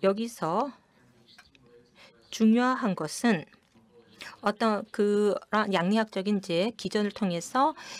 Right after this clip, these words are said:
이제 자극을 받아서 그 어떤 특정 이제 신호에 대한 이제 그 수용을 줄이고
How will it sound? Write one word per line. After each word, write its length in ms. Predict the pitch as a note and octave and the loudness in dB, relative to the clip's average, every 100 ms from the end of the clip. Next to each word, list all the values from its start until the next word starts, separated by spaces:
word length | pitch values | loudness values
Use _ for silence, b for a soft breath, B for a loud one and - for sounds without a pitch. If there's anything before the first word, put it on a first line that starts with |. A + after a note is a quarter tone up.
| B | B
이제 160 | G3 F#3 | -2 -2
자극을 1080 | - - F3+ F3 A3+ A3+ A3 F3+ F#3+ D#4 F#4+ D4 | -4 -4 -2 0 2 2 0 0 0 0 -4 -8
받아서 920 | - F#3 G3+ G3+ - - F3 G3 D#4+ - B B B B - G3 | -4 -2 -2 -4 -6 -4 -2 0 -2 -6 B B B B -16 -16
그 240 | - F#3 F#3 - _ _ | -6 -4 -4 -8 _ _
어떤 360 | D4+ G#3 A3 G#3+ | -10 -6 -4 -4
특정 420 | C#4 - - C4 | -6 -6 -2 0
이제 100 | A3 | 0
신호에 520 | A3 - B3 A#3+ A3+ G3 | -4 -2 0 0 0 -2
대한 800 | F3+ F3 F#3 - C4+ D#4 F4+ E4 | -2 -2 -4 -4 -2 -2 -4 -10
이제 300 | - E3+ E3 A#3+ - - B B B B B _ _ _ - | -6 -4 -4 -8 -16 -20 B B B B B _ _ _ -8
그 1080 | G#3 F#3+ F#3 F#3 F3+ F3+ F3 F3 F3+ E3+ - - - | -4 -2 -2 -2 -2 -2 0 4 4 2 -2 -20 -14
수용을 800 | - C4+ C4 A#3+ - F3+ G3+ D#4+ - | -2 2 2 2 -2 0 0 -2 -4
줄이고 760 | - G3 F#3 - E3+ A3+ F#4 | -4 -2 -2 -2 0 0 -2